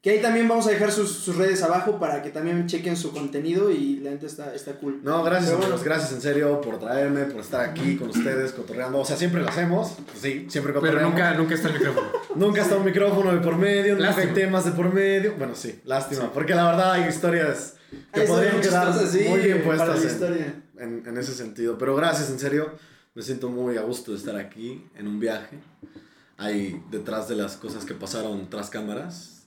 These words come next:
Speaker 2: eh, todo bien, quizás. Pero bueno, aquí estamos, aquí estamos,
Speaker 3: Sí.
Speaker 2: cotorreando tranquilos.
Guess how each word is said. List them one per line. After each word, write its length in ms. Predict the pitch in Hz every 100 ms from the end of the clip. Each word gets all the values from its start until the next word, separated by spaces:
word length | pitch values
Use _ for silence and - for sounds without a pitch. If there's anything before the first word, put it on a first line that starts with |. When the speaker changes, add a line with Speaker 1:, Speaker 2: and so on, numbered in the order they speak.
| _
Speaker 2:
eh, 440 | 95 90 85 85 -
todo 220 | 107 101
bien, 420 | 98 101 120 - -
quizás. 640 | - - 95 101 - - _ _ _ _ _ _
Pero 140 | 98 92
bueno, 200 | 95 90 -
aquí 160 | 92 104
estamos, 560 | - 95 87 85 - _
aquí 140 | 107 98
estamos, 420 | 95 85 80 -
Speaker 3:
Sí. 60 | _
Speaker 2:
cotorreando 520 | - 101 101 95 95
tranquilos. 440 | 92 87 73 -